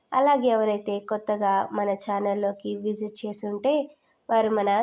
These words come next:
సాయిబాబా వర్డ్స్ ఛానల్ని సబ్స్క్రైబ్ చేసుకొని సపోర్ట్ చేయండి. అలాగే సాయిబాబా గారి ఆశీర్వాదాన్ని పొందండి.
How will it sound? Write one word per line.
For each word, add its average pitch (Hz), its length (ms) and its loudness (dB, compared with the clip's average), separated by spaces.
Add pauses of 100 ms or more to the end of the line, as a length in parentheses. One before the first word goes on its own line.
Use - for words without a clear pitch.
సాయిబాబా 233 580 2
వర్డ్స్ 202 280 0
ఛానల్ని 202 520 -2
సబ్స్క్రైబ్ 214 540 -6
చేసుకొని 214 580 -2
సపోర్ట్ 220 500 -4
చేయండి. 202 420 -4 (520)
అలాగే 214 460 2
సాయిబాబా 208 680 0
గారి 190 300 0 (200)
ఆశీర్వాదాన్ని 196 800 0
పొందండి. 196 540 -2